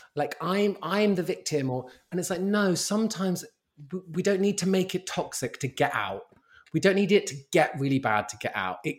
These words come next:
we can just turn to that person and go, "Look, I really love you, I respect you, or I don't love you, and I, I don't really respect you. We're not right for each other, and I don't need to turn you into an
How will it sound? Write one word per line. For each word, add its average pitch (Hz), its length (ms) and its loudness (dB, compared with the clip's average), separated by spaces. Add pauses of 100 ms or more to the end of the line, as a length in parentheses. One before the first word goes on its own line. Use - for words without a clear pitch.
we 165 100 -6
can 196 320 0
just 175 260 -4
turn 175 220 -2
to 147 80 -10
that 156 160 -2
person 143 340 -2
and 117 40 -8
go, 123 80 -2
"Look, 131 260 -2
I - 80 -4
really 156 380 0
love 147 260 0
you, 147 160 0
I 139 40 2
respect - 500 -4
you, 143 160 2
or 131 80 4
I 135 40 4
don't 190 260 2
love 110 180 -4
you, 104 140 -2
and 107 80 0
I, 110 80 0 (240)
I 117 100 2
don't 165 300 0
really 139 160 4
respect 120 420 0
you. 156 140 2 (400)
We're 151 80 4
not 156 280 0
right 151 300 2
for - 160 -8
each 113 180 -6
other, 95 360 -6 (120)
and 127 120 -2
I 151 80 2
don't 175 160 4
need 160 160 0
to - 100 -16
turn 156 380 -2
you 147 80 2
into 135 180 -2
an 123 100 -6